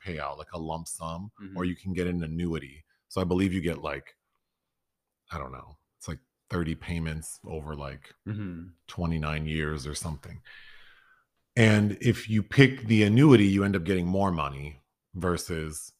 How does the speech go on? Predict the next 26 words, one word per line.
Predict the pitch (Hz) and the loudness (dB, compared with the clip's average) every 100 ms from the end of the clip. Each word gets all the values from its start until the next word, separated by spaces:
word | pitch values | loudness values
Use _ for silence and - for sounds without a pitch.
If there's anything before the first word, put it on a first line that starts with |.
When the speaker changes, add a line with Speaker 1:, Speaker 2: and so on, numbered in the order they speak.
| _ | _
Speaker 1:
the | |
cash | - - 95 - | -6 0 0 0
payout, | 107 92 85 | -2 -2 0
they | 90 | -2
automatically | 87 85 82 82 82 82 | 0 0 0 -2 -4 -10
take | - 92 80 | -10 -10 -6
off | 73 - | -8 -8
a | |
bunch. | 78 71 71 78 - _ _ | -12 -12 -12 -16 -20 _ _
So | - 107 92 85 - - _ | 0 4 4 2 -6 -20 _
I | 104 | 2
was | 107 | 4
trying | - 156 | 6 6
to | |
figure | 120 127 107 | 6 4 4
out | 101 98 95 | 4 4 0
by, | 87 95 | -4 -4
by | 78 95 | -6 -4
reading | 90 90 95 87 80 | -2 -2 -2 -2 -4
how | 80 - 98 | -8 -6 -4
much | 90 - | -4 -6
we | |
would | 82 71 | -8 -6
get, | 90 80 - | -4 -4 -4
but | 87 | -6
if | - | -6